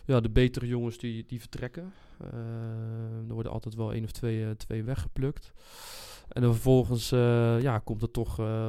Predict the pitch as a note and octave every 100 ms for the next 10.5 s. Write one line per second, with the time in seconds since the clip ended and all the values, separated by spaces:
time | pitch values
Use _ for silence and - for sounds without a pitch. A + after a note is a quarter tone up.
0 | A2+ A#2 - A2+ A2+ A#2+ B2 - A#2+ A#2+
1 | A#2 A#2 A2+ A#2 A#2 A2+ A2+ A2+ A2+ A2+
2 | A#2 - - - - - - B2+ A#2+ B2
3 | C#3 C#3 B2 B2 D3+ E3 - - A2 A2
4 | A2 G#2+ - G#2+ A2 G#2+ G#2+ G2+ G#2 G#2+
5 | - A2 A#2 A2+ A#2 A2 A#2 A#2+ - A2
6 | - A2+ A2 A2 A2 A2 A2+ A#2 A2+ A#2
7 | A2 A2+ B2+ A2+ G#2 A#2+ - - - -
8 | - G2+ A2 - F#2+ G2+ G2 _ - -
9 | - G#2 - G2+ G#2 G2+ F#2+ - G2+ G2+
10 | G2 - F#2 F#2+ -